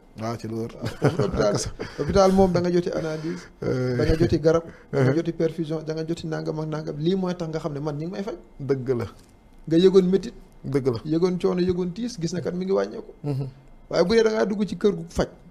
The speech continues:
Speaker 1: Mhm.
Speaker 2: amul benn médicament bu ñu la prescrire, jëloo, jëloo wird, jëloo askar,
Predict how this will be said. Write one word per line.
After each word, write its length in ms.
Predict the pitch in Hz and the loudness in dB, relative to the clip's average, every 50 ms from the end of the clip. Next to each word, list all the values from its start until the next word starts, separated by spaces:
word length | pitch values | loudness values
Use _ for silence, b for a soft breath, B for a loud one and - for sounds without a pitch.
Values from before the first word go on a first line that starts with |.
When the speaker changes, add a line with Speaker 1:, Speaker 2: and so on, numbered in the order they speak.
| - _ - - | -20 _ -10 -6
Speaker 1:
Mhm. 180 | 139 135 135 135 | -4 -4 -2 0
Speaker 2:
amul 200 | 165 190 208 202 175 | 0 0 0 -2 0
benn 300 | 147 185 - - 113 113 - | 0 0 0 0 -2 -4 -4
médicament 340 | 214 - - - 208 - 98 185 | -4 -6 -4 -4 -4 -4 -2 -4
bu 60 | 202 | -2
ñu 40 | 196 | -4
la 80 | 190 | -2
prescrire, 480 | - 214 190 175 - - 147 143 131 135 | -2 -2 -4 -4 -4 -4 -4 -4 -6 -2
jëloo, 280 | 147 185 190 196 202 190 160 | 0 0 0 0 -2 -4 -2
jëloo 280 | 175 202 202 202 196 180 | -2 0 0 0 0 2
wird, 220 | 175 170 - - - - 135 143 - | 2 0 0 0 -8 -14 -14 -4 -4
jëloo 240 | 185 - 107 104 - | -2 -2 -2 -4 -2
askar, 400 | - 190 175 - - 82 76 | -4 -6 -6 -4 -6 -6 -6